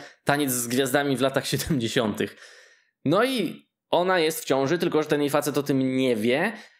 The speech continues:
ale jakieś objawy ją dotknęły właśnie na przestrzeni tej krótkometrażówki. Źle się poczuła, czy tam gorzej się poczuła po prostu niż na ogół i to wszystko połączone z tą pierwszą sceną, z tą zakonnicą,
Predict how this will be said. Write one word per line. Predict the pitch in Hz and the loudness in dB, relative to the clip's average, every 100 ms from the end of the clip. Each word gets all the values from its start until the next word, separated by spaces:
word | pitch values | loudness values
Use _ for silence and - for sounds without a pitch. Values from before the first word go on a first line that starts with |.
| _ _ _ _ _ _ | _ _ _ _ _ _
ale | 156 151 135 185 220 - - _ - | 2 4 2 2 -2 -8 -18 _ -4
jakieś | 214 202 185 | -2 0 0
objawy | 147 165 123 127 | 2 2 2 2
ją | 120 | 0
dotknęły | 117 110 135 120 | -2 -2 0 2
właśnie | 117 120 | 0 0
na | 123 | -2
przestrzeni | 117 120 135 123 | -2 -2 0 0
tej | 120 117 110 - _ _ _ _ _ | 0 0 -2 -8 _ _ _ _ _
krótkometrażówki. | 147 143 143 135 131 120 156 214 - 180 170 - _ _ _ | -4 0 0 2 2 2 0 -2 -2 -4 -4 -10 _ _ _
Źle | 117 117 | -6 -4
się | 131 117 | -2 -2
poczuła, | 120 196 185 156 139 | -2 2 2 2 -2
czy | - | -4
tam | 117 | -2
gorzej | 113 143 147 | 0 2 0
się | 143 | -2
poczuła | 143 143 147 139 | -2 0 2 2
po | 139 | 2
prostu | 135 139 - 135 135 - _ _ | 0 0 0 -2 -2 -10 _ _
niż | - 127 - | -4 -4 -2
na | 131 127 123 | -2 0 2
ogół | 165 180 180 175 - | 2 2 2 2 0
i | 147 147 147 147 143 143 143 - _ - | -2 0 0 0 0 -2 -4 -14 _ -2
to | 180 | -2
wszystko | 202 220 190 - - 170 247 - - _ _ _ _ _ | 0 -2 -2 -2 0 0 0 -6 -16 _ _ _ _ _
połączone | 151 170 190 214 | 0 2 2 0
z | 170 | 0
tą | 175 | 0
pierwszą | 170 190 190 | 0 0 0
sceną, | 175 196 180 | 0 0 0
z | |
tą | 175 160 | -2 -2
zakonnicą, | 156 170 160 156 156 196 254 | 0 0 0 0 0 0 0